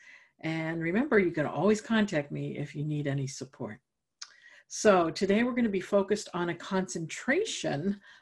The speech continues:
meditation, because concentration is one of those things that happens when we meditate that we may have trouble with our concentration. So let's go ahead and get started.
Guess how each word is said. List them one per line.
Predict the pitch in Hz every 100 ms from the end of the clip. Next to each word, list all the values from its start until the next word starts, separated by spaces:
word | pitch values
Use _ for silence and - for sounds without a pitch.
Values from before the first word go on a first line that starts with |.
| -
meditation, | 170 165 156 156 156 139 - 190 277
because | 262 202 160 156 160
concentration | - 165 185 180 156 160 196
is | 170 151
one | 139 160
of | 175
those | 190 185 -
things | 240 214 170 185 185
that | 180 170
happens | 160 170 170 160 156 -
when | 190 156
we | 156
meditate | 156 175 190 - 147 156
that | - 170
we | 190
may | 214 233
have | 277 285
trouble | - 302 415 - 208
with | - - - - - - - 185
our |
concentration. | 185 175 147 151 143 151 143 - - - - - - - _
So | - 196 180 180 175 170
let's | 180 214 240
go | 247 214
ahead | 202 208 196 196 196
and | - 165 165
get | 170 165
started. | - - - 165 175 170 165 151 151 151